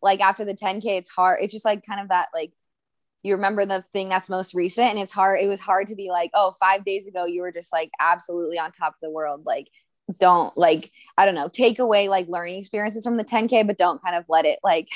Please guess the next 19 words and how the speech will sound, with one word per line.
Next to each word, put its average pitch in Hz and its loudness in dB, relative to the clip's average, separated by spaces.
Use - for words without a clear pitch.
<laughs> - -8
alter 180 4
your 180 -2
whole, 175 0
like, 165 -2
vision 175 -4
and 165 -8
thought 160 4
of, 170 2
like, 160 0
the 180 -4
trials. 185 2
Um, 175 0
but 233 4
yeah, 208 6
I - 4
think 220 -10
especially, 214 -2
like, 175 -6